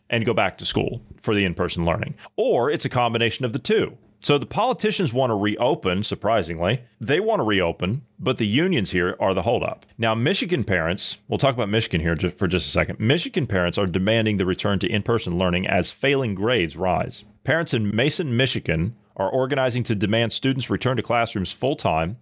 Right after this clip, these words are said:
as covid-related school closures drag on. And I saw the same thing, not from the parents, but actually from the students in California a couple of days ago. I believe it was in Los Angeles. It was at a park in Los Angeles. They held a rally demanding that the schools reopen. They want their lives back.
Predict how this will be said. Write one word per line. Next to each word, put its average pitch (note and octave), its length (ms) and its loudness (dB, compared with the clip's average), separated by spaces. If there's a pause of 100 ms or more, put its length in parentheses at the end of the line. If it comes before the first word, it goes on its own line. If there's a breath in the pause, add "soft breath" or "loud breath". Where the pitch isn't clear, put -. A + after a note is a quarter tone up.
(140 soft breath)
as - 180 0
covid-related A#2 680 0
school A#2 260 -2
closures G2 460 0
drag E2+ 320 0
on. A#2 180 0 (120)
And G#2 120 0
I G#2+ 40 2
saw C3 180 0
the A2+ 100 -2
same B2+ 340 0
thing, G2 520 -2 (200)
not A#2 240 2
from A#2 140 0
the - 80 0
parents, C#3 360 0
but G#2 140 0
actually G#2+ 300 0
from F2+ 180 0
the D#2+ 60 0
students - 720 -2 (100)
in A2+ 160 0
California A2 800 0
a G#2+ 80 -2
couple G#2 200 2
of F#2+ 60 2
days F2+ 180 2
ago. F#2 120 0
I F2+ 40 -2
believe A#2 180 0
it G2+ 40 -12
was G#2 120 -4
in G2+ 80 -2
Los G#2+ 220 0
Angeles. A#2 320 0
It F#2+ 40 -2
was F#2 140 -2
at F#2 80 4
a - 40 -6
park G#2 280 0
in G2+ 60 -4
Los F#2+ 180 0
Angeles. A2+ 340 0
They F2 100 0
held F#2 140 0
a E2+ 60 -4
rally G2+ 300 0 (220)
demanding B2 460 2
that B2 120 -2
the A#2+ 60 -8
schools D#3 340 0
reopen. F#2 420 0
They G#2+ 100 2
want A2+ 240 0
their C#3 100 0
lives D#3+ 360 0
back. - 360 -4